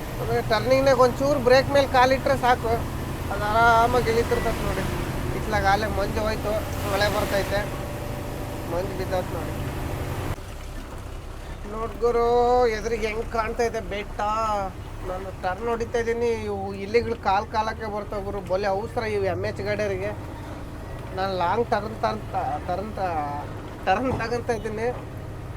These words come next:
ಯಾವುದೋ ಬೇರಿಂಗ್ ಹೋಗೈತೆ, ಮತ್ತೆ ಗಡ್ಡು ಗಡ್ಡು ಅಂತೈತೆ. ಮೊನ್ನೆಲ್ಲ ಮೂವತ್ತಾರು ಸಾವಿರ ರೂಪಾಯಿ ಕೊಟ್ಟು ಹೊಸ ಬೇರಿಂಗ್ ಹಾಕ್ಸಿದ್ವಲ್ಲ ಗುರು ಹೌಸಿಂಗಿಗೆ, ಇವಾಗ ಯಾವ ಹೋಗಿದಾವ ಗೊತ್ತಿಲ್ಲ.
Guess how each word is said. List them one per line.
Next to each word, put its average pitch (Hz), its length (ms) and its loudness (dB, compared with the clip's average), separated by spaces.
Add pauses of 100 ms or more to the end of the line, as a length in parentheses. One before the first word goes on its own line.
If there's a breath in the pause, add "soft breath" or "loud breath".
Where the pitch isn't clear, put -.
(760)
ಯಾವುದೋ 151 240 -2 (100)
ಬೇರಿಂಗ್ 170 340 0
ಹೋಗೈತೆ, 170 360 -2 (120)
ಮತ್ತೆ 147 260 -6 (140)
ಗಡ್ಡು 156 320 -4
ಗಡ್ಡು 165 300 -2
ಅಂತೈತೆ. 170 420 -4 (960)
ಮೊನ್ನೆಲ್ಲ 190 440 -4
ಮೂವತ್ತಾರು 190 600 0
ಸಾವಿರ 185 160 -2
ರೂಪಾಯಿ 180 260 -6
ಕೊಟ್ಟು - 220 -6
ಹೊಸ 180 320 -8
ಬೇರಿಂಗ್ 175 300 -8
ಹಾಕ್ಸಿದ್ವಲ್ಲ 165 540 -8
ಗುರು 160 180 -6
ಹೌಸಿಂಗಿಗೆ, 165 1000 -6 (640)
ಇವಾಗ 170 240 -2
ಯಾವ 160 200 2
ಹೋಗಿದಾವ 185 500 2
ಗೊತ್ತಿಲ್ಲ. 165 500 -2